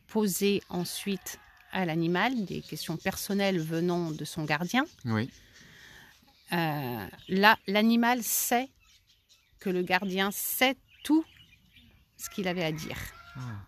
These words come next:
Speaker 2: L'animal est au courant que son maître ou gardien est au courant aussi.
Speaker 1: Voilà.
Speaker 2: Qu'il s'est passé cette communication,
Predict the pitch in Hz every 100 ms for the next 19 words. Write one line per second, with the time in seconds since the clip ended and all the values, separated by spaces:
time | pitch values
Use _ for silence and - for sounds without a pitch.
0 | - - _ - - _ _ _ _ _
1 | 123 131 139 139 139 127 120 113 131 117
2 | 135 151 - 117 - 113 120 139 - -
3 | 127 123 113 110 117 139 185 - 123 139
4 | - 123 131 123 117 110 95 - 190 208
5 | 240 190 127 - 127 120 113 139 131 -
6 | 120 113 107 113 - 139 151